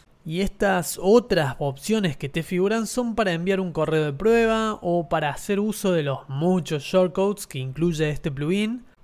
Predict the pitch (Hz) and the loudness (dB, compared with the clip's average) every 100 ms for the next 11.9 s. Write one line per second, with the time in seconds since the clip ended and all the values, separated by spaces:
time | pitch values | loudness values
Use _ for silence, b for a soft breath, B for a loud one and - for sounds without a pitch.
0 | - 135 139 135 - 156 151 143 139 151 | -6 -4 -2 -4 2 6 6 4 2 0
1 | 147 143 131 - 131 123 139 202 196 196 | 0 -2 -2 -6 -6 0 4 4 4 0
2 | 196 196 - 160 170 185 175 160 147 190 | -2 -6 -4 0 4 4 2 -4 0 0
3 | 185 190 208 220 151 127 147 160 160 151 | 0 0 0 -2 -4 -4 -2 0 0 0
4 | 175 190 196 240 262 220 135 123 - 185 | 0 0 2 2 0 -4 -6 -6 -6 -6
5 | - 196 196 196 185 180 226 233 190 - | -2 -2 -2 -2 -2 -2 0 2 2 0
6 | 185 180 208 165 165 165 147 147 135 - | -4 -2 -2 0 2 2 0 -4 -6 -14
7 | - b b - 170 233 262 240 220 170 | -18 b b -2 2 2 2 2 0 0
8 | 143 180 208 196 196 175 170 170 - 208 | 0 0 -2 -2 -4 -4 -2 -2 -2 -2
9 | 208 175 170 151 151 202 208 214 214 - | -2 -2 -2 -2 -2 -4 -2 -2 -4 -4
10 | 151 143 185 196 185 180 185 175 143 165 | -4 -2 4 4 4 0 0 0 0 0
11 | 127 113 - - 131 151 139 123 117 | 0 -6 -16 -8 -2 0 0 -4 -12